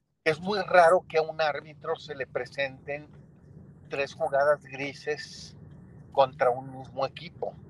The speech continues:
Y es difícil, digo, ese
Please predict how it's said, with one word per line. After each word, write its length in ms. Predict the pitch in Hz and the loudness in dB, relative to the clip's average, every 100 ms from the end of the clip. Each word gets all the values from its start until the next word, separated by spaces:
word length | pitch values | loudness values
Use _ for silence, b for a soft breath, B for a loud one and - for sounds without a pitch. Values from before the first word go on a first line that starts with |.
| - - - - - - - - - - - - | -20 -20 -20 -20 -18 -18 -18 -18 -18 -18 -16 -14
Y 160 | 123 | 0
es 120 | 131 143 | 0 0
difícil, 540 | 185 _ _ _ - - | -6 _ _ _ -20 -12
digo, 380 | 127 120 120 - | 0 2 2 0
ese 440 | 120 - 147 131 | -4 0 0 0